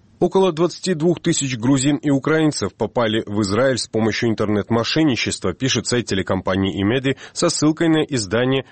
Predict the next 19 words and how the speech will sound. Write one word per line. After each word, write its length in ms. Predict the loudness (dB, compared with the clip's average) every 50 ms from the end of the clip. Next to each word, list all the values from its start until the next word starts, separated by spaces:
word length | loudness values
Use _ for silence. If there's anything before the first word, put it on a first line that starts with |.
| -8 -2 -2
«The 80 | -2
Jerusalem 720 | -2 0 0 0 0 0 0 0 -2 -2 0 0 -2 -2 -2
Post». 400 | -2 -2 -2 -4 -6 -12 -16 -20 _ -20 -18 -18 -14 -6 -4
Эти 280 | -4 -2 0 0 -2
данные 400 | 0 2 2 2 2 2 0 0
распространила 680 | -2 -2 -4 -6 -6 -6 -4 -2 0 2 2 2 2
неправительственная 800 | 2 2 2 0 -2 -2 0 0 -2 -2 -2 -2 0 0 0 0
организация 800 | 0 -2 -2 0 0 0 0 0 0 0 -2 -2 -2 -2 -2 -2 -4 -10 -10 -4
«Hotline 540 | -2 -2 -2 0 0 2 2 2 0 0 -4 -6
for 280 | -8 -4 -2 0 2 2
Refugees 560 | 0 -2 -4 -6 -6 -4 -2 -2 -2 -2 -2 -2
and 180 | 0 0 0
Migrants». 600 | 2 2 0 2 0 0 -2 -2 -4 -6 -8 -12 -14 -16 -18 -18 -8 -4
Одна 280 | -2 2 2 4 2
из 80 | 2 0
её 180 | 0 -2 -2 -2
представителей, 840 | -2 -4 -4 -2 0 0 0 0 0 -2 -2 0 0 0 -2 -2
Сигал 420 | -4 -4 -4 0 0 2 2 2
Розен, 460 | 2 0 0 0 0 0 0 0 -2